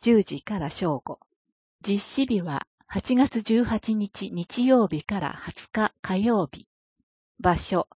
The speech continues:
事前研修会は東村山市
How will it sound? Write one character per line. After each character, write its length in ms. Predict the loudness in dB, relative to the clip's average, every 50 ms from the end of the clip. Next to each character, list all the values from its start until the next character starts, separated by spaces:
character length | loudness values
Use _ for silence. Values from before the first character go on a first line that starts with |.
| _ _ _ _ _ _ _ -6
事 160 | -4 -4 4 4
前 200 | 6 6 6 4
研 240 | 2 4 2 4
修 280 | 2 0 0 0 0 0
会 320 | 0 -4 -4 -4 -4 -6
は 160 | -8 -10 -12 _ _ _ _ _ _ _ _
東 420 | -6 0 4 4 4 4 2 -2 0
村 240 | 0 0 0 0
山 240 | 0 0 0 -2 -4
市 260 | -4 -6 -10 -10 -12